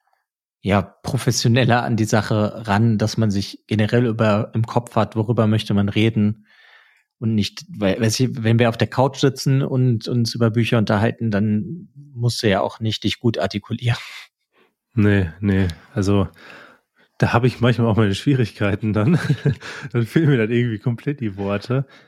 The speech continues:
Speaker 2: und, ähm, nee, das stimmt. Und ich finde auch, dass man die Gedanken jetzt nochmal so ganz anders fasst, bevor man sie ausspricht.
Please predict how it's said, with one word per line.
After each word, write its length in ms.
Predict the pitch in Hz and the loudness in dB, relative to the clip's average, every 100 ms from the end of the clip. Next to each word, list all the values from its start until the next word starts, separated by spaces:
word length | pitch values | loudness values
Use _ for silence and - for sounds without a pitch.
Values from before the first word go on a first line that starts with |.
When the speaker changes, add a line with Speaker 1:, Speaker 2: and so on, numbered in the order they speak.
| _ _ - | _ _ -6
Speaker 2:
und, 480 | 120 104 101 104 | 0 2 2 0
ähm, 460 | 120 110 98 95 90 _ _ _ _ _ _ _ _ _ _ _ | 0 0 2 0 -2 _ _ _ _ _ _ _ _ _ _ _
nee, 200 | - 104 | 0 2
das 100 | 92 | 2
stimmt. 340 | 95 - 107 92 | -2 0 0 2
Und 100 | 107 | 0
ich 100 | 101 | 2
finde 180 | 123 107 | 2 2
auch, 80 | |
dass 220 | - 107 110 | 0 -2 2
man 360 | 104 98 107 | 2 2 0
die 100 | 107 | 0
Gedanken 440 | 101 98 104 127 110 | 2 2 2 0 0
jetzt 220 | 98 - | -2 0
nochmal 180 | 101 101 | 0 0
so 120 | 98 | 2
ganz 200 | 104 107 | 2 2
anders 320 | 107 95 92 | 2 0 -2
fasst, 460 | - 120 127 - - | -2 -2 -2 -10 -12
bevor 280 | 110 - 104 | -10 0 2
man 140 | 98 95 | 2 2
sie 140 | 98 | 2
ausspricht. 840 | 98 123 - - 98 123 - - | 2 2 -2 -4 0 0 -2 -16